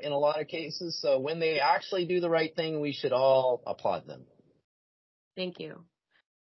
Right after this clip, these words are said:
Speaker 2: It's a very exciting industry, for sure.
Speaker 1: It is very exciting. And, and, uh, you know, you know, about, you know, some, a decade ago,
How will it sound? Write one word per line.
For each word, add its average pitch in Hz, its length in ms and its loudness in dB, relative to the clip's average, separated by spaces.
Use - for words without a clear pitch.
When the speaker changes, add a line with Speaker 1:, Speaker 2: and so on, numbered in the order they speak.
Speaker 2:
It's 208 140 -6
a 202 80 0
very 202 280 2
exciting 170 520 0
industry, 147 720 -4
for 156 100 -4
sure. 156 480 -2
Speaker 1:
It 123 180 2
is 220 180 6
very 190 200 8
exciting. 120 540 2
And, 117 180 -4
and, 139 380 0
uh, 143 420 6
you 143 120 -6
know, 147 260 0
you 127 80 -8
know, 131 80 -4
about, 143 400 2
you 143 160 -8
know, 143 140 0
some, 185 400 -2
a 139 100 2
decade 196 440 4
ago, 190 580 4